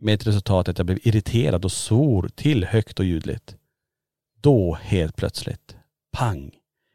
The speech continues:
Innerdörren slog igen och jag sprang i panik för att komma ut, men dörren var helt omöjlig att öppna.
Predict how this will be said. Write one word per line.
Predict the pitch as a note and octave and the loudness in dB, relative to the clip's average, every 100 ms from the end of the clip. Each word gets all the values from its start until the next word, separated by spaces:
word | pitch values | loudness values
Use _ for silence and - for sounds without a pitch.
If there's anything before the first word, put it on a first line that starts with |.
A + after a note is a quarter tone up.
| _ | _
Innerdörren | C#3 A2 A2 A#2+ A#2 A2 | 2 4 4 4 4 2
slog | A2 G2+ | 2 2
igen | F#2+ F#2 | 4 4
och | F#2 | 2
jag | F#2 | 0
sprang | - G#2+ | 2 2
i | G#2 | 2
panik | - A2 B2 A#2+ - - | 2 2 2 0 -4 -6
för | G2+ | -4
att | F#2 | -4
komma | - G2 - | -2 -2 0
ut, | A#1+ - - - _ _ _ | -2 -4 -12 -20 _ _ _
men | A2 F#2+ | -2 2
dörren | G2+ G2+ G2 G#2 | 4 4 2 0
var | F#2+ | 0
helt | F2 E2+ D#2+ - - | -2 -4 -4 -6 -2
omöjlig | A2 F2 D#2+ D#2 - | 0 0 -2 -4 -4
att | - | -6
öppna. | - - - | -10 -12 -18